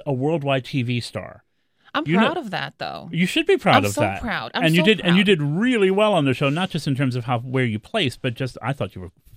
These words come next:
Speaker 1: fierce on the show.
Speaker 2: Yeah, I loved
Speaker 1: But,
Speaker 2: it.
Speaker 1: but, but what I mean is, I guess, you know, there's an awful term, pass, right?
Speaker 2: Yeah.
Speaker 1: You could just go out into the world and no one would say, "I wonder if that person's trans." They would just
Speaker 2: Right.
Speaker 1: say, "That's a hot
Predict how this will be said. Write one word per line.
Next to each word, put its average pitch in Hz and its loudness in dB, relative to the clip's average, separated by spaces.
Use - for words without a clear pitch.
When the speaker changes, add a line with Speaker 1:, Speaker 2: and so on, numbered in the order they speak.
Speaker 1:
fierce - -10
on - -18
the - -14
show. - -18
Speaker 2:
Yeah, 196 -6
I 180 -6
loved 175 -6
Speaker 1:
But, 160 4
Speaker 2:
it. - -14
Speaker 1:
but, 143 0
but 156 -2
what 143 2
I 139 2
mean 180 2
is, 107 -2
I 135 -2
guess, 139 -2
you 127 -4
know, 104 -2
there's 110 -6
an 123 -6
awful 127 -4
term, 110 -6
pass, - -12
right? 135 -4
Speaker 2:
Yeah. 175 -10
Speaker 1:
You 190 -2
could - 2
just 120 -4
go 117 -2
out 110 -6
into 123 -8
the 117 -6
world 107 -4
and 110 0
no 156 0
one 226 0
would 170 -4
say, 151 -4
"I 120 -2
wonder 339 -10
if 151 -8
that 135 -8
person's 123 -8
trans." - -14
They 135 -10
would 135 -8
just 185 -8
Speaker 2:
Right. 127 -6
Speaker 1:
say, - -20
"That's - -8
a - -8
hot 123 -6